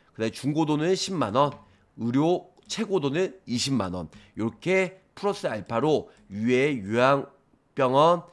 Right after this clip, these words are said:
간병인 오만 원과 같이 나온다는 거. 자, 특약이 어차피 이삼천 원밖에 안 돼요. 요 특약 자체가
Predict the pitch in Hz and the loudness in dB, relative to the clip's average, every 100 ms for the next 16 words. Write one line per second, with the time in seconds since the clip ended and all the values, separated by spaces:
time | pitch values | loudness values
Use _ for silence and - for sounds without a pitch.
0 | _ - 113 110 110 101 85 _ - 107 | _ -8 -4 0 0 -2 -6 _ -8 -2
1 | 123 139 143 143 - - - 165 175 120 | 4 4 4 -2 -4 -12 -8 -4 -2 0
2 | 117 135 127 101 87 85 76 _ - - | 2 4 4 2 -4 -8 -10 _ -20 -4
3 | 151 - 196 240 180 180 190 143 110 175 | -4 -2 2 2 2 -2 0 -2 -2 -6
4 | 160 165 165 113 - _ - - 123 196 | -6 -6 -4 -6 -8 _ -20 -12 -6 -2
5 | 202 226 214 190 - 139 104 110 123 98 | -2 0 0 0 2 2 4 6 6 6
6 | 80 - - 123 131 165 208 - - - | 2 -8 -2 0 0 2 2 2 -6 -2
7 | 143 107 78 | 0 0 -4